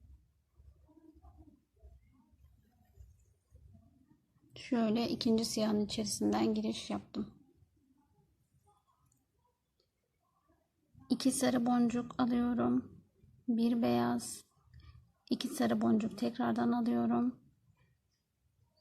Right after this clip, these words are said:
Altta üç tane siyah boncuğu boş geçtim. Diğer bu siyahın içerisinden, dördüncü siyahın içerisinden girdim. İki tane açık turuncu,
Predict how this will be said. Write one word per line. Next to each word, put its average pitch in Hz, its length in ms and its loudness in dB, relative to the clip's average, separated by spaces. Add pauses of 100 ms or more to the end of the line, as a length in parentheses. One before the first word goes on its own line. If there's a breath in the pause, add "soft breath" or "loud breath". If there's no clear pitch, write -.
(560 loud breath)
Altta - 340 4
üç - 200 -4
tane 113 240 2
siyah 120 360 0
boncuğu 123 300 0
boş 240 220 -2
geçtim. 254 500 -2 (560)
Diğer 220 340 -2
bu - 120 -6
siyahın 226 440 -2
içerisinden, 220 600 0
dördüncü 220 380 0
siyahın 220 280 0
içerisinden 214 680 0
girdim. 240 460 0 (880 loud breath)
İki 277 300 2
tane 240 340 4
açık 254 420 -2
turuncu, 247 760 2